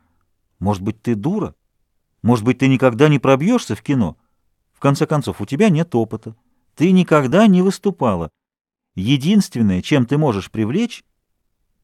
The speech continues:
это хорошеньким личиком". Я подошла к зеркалу, и когда я посмотрела на себя,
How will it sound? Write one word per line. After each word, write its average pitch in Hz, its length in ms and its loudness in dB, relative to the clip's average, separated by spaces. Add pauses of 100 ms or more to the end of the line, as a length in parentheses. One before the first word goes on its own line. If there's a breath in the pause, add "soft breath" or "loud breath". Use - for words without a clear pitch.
(120)
это 156 280 2
хорошеньким 190 640 0
личиком". 107 460 -6 (1300)
Я 147 220 0
подошла 120 420 -2
к 110 60 -10
зеркалу, 92 520 -8 (1080)
и 113 100 -4
когда 170 340 2
я 143 140 2
посмотрела 165 640 -2
на 123 100 0
себя, 101 340 -6